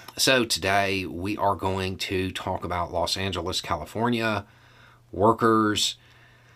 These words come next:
agreements, and specifically the Los Angeles Unified School District, because there have been, uh,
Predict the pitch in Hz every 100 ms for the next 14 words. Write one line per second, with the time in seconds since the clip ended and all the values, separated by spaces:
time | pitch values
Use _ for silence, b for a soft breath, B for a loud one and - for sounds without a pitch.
0 | b b b b _ _ b b b b
1 | - 85 95 120 127 123 117 - - -
2 | - B B B B - 98 92 87 -
3 | 101 170 147 127 107 104 104 98 95 85
4 | 82 90 - - 87 82 82 - - -
5 | - - - 87 85 90 82 - - 113
6 | 87 80 - - - - - _ _ _
7 | _ _ _ - 76 - 76 73 80 85
8 | 85 87 - 95 95 90 87 82 78